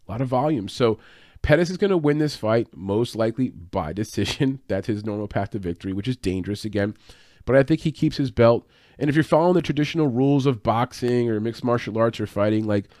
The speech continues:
the champion should have to get, like, knocked down and hurt or, like, more or less knocked out, right, to lose their belt. He is the current champion. So this time around, he's defending the belt.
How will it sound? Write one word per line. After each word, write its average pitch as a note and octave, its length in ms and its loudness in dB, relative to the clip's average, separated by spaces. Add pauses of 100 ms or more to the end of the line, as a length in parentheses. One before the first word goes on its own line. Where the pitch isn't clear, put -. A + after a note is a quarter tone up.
(380)
the D#3+ 100 4
champion A#3 560 2
should F3+ 240 0
have G3+ 240 -2
to A3 80 -8
get, E3 300 -2
like, F3 200 -2
knocked C3+ 360 -2
down A#2 280 0
and F3 140 -2
hurt B2+ 300 0
or, C#3 120 0
like, B2 280 0 (500)
more A#2 220 0
or - 20 2
less C3+ 260 4
knocked G#2+ 460 0
out, A#2 300 0
right, C#3+ 240 -6
to C#3+ 80 -2
lose A2+ 240 -4
their C#3+ 160 0
belt. G#2+ 340 -2
He - 120 -8
is G#2+ 220 -6
the C3 80 -8
current C3 300 -4
champion. E3 420 -6
So A2 280 -4 (420)
this F#3 180 4
time A3 220 2
around, F3+ 320 6
he's D3 180 -2
defending D3 420 0
the D3 60 2
belt. C3 360 2